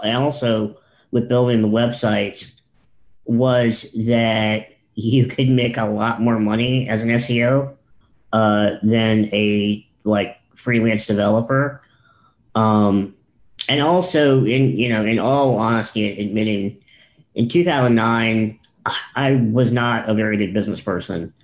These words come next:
you know, so, uh, I, I think my, my thought process was not about how do I grow a web development business. My thought process was just, like, how do I make more money,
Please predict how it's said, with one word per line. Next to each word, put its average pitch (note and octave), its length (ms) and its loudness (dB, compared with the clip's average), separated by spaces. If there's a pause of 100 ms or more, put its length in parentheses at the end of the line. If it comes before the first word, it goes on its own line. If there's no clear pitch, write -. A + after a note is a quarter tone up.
(180)
you A2 120 0
know, G#2 140 2
so, G#2+ 460 0 (400)
uh, G#2 460 2 (840)
I, A#2 240 -2
I A#2 120 2
think D3+ 340 2
my, A#2+ 300 2
my A2+ 460 2
thought C#3+ 360 0
process A#2+ 520 -2
was G#2+ 120 -2
not A2+ 260 0
about G#2+ 420 -2 (200)
how C3 220 -2
do A#2+ 40 2
I A2+ 100 0
grow A#2 580 2
a G#2 80 0
web A2 260 0
development A2+ 520 0
business. C3+ 640 0 (340)
My A#2+ 140 2
thought B2 320 -2
process A2+ 480 -2
was G#2+ 300 0
just, G#2+ 200 -6
like, G#2+ 300 -2 (280)
how C#3 200 -2
do B2+ 60 2
I A#2+ 40 2
make A2 240 0
more G#2+ 140 0
money, G2 440 -2